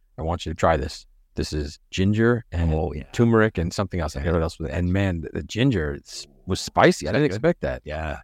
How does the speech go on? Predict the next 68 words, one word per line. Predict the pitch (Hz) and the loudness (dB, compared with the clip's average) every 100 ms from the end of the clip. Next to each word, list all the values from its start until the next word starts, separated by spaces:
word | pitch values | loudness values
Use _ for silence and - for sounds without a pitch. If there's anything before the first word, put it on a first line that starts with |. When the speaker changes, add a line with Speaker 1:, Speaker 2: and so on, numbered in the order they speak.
| - | -6
Speaker 2:
every | 117 | -2
day. | 98 85 _ - | -2 -4 _ -2
So | 104 | 2
I | 101 | 4
have, | 117 90 | 4 4
uh, | 101 92 85 | 4 4 2
I | 78 | 0
have | 82 80 | 0 0
a, | - _ | -6 _
a | 85 | -4
juicer. | 117 127 92 110 - _ | 2 4 4 0 -2 _
So | 78 | 2
I | |
get | 82 | 2
ginger | 78 101 107 120 | 2 2 4 4
root, | 87 90 | 2 0
the | - | 0
real | 82 | -2
stuff, | 85 85 - | 0 -2 0
put | 85 | 0
it | 85 | 0
in | |
the | 92 | 0
juicer, | 78 78 - | -2 -2 -2
make | 82 80 | -2 -2
up | 78 | -2
a | 71 | -2
batch, | 85 92 - | -2 -2 -2
and | 92 | -2
then | 80 | -2
at | |
Costco | - 123 147 - 78 | 0 0 0 0 0
you | 82 | 0
get | 85 | 0
a | |
nice | 85 87 - | 0 -2 -4
liquid | 92 - 87 - | -6 -4 -6 -4
turmeric. | - 123 - - _ _ _ | 0 0 0 -6 _ _ _
It's | - - | -4 0
got | 95 | 0
curcumin | - 120 - 71 | 2 2 4 0
in | 69 - | 0 -6
it | - | -8
'cause, | - - | -8 -6
uh, | 67 - _ _ _ _ _ | -8 -10 _ _ _ _ _
Speaker 1:
That's | 85 80 | -4 2
very | 98 92 | 4 4
good | 87 | 2
for | 82 | -2
you. | |
Speaker 2:
yeah. | 71 - _ _ _ _ | -6 -8 _ _ _ _
So | 113 104 | -4 2
I | 120 | 2
guess | 139 - | 2 0
turmeric | - 202 175 | 0 0 0
doesn't | 139 123 110 | 0 -2 0
digest | 101 92 98 - | 0 2 0 0
well | 92 | 2
into | 87 | 2
your | 64 | 2
system, | - 90 - | 0 -2 -4
so | - | -4
you | 71 | -2
have | 73 | -2
to | 71 | -4
have | 69 | -8
the | |
curcumin. | - 73 - | -6 -8 -8